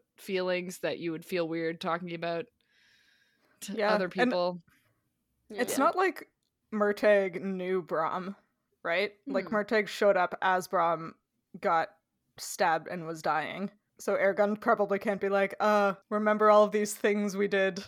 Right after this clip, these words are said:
Speaker 2: Wow, what a good time I had with my poor dead friend Braum." Murtagh would
Speaker 1: Yeah.
Speaker 2: probably just be like, "Okay.
Speaker 1: Cool.
Speaker 2: Like, th-, cool story, bro." <laughs>
Speaker 1: Well, it's like, it's
Speaker 3: <laughs>
Speaker 1: like, it says that they get to wherever after a month,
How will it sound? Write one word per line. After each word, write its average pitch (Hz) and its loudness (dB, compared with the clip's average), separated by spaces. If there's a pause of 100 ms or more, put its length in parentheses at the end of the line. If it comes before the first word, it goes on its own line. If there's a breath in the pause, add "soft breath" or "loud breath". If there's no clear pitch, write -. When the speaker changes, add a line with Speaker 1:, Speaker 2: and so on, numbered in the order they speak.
Speaker 2:
Wow, 190 4
what 196 0
a 202 -2
good 190 -2
time 185 0
I 185 -4
had 185 -2
with 185 -6
my 185 -2
poor 185 -2
dead 185 -2
friend 180 -6
Braum." 175 -4 (160)
Murtagh 208 -2
would 208 0
Speaker 1:
Yeah. 175 0
Speaker 2:
probably 170 -8
just - -12
be 185 -6
like, 147 -8
"Okay. 165 -8 (600)
Speaker 1:
Cool. 160 -6
Speaker 2:
Like, 165 -6 (220)
th-, - -20 (100)
cool 180 -6
story, 175 -6
bro." 202 0 (200)
<laughs> 294 -6
Speaker 1:
Well, 254 0
it's 269 4
like, 311 6
it's 285 0
Speaker 3:
<laughs> - -
Speaker 1:
like, 339 2
it 262 -4
says 359 4
that 392 0
they 392 4
get 240 6
to 262 2
wherever 190 4
after 185 4
a 180 6
month, 170 0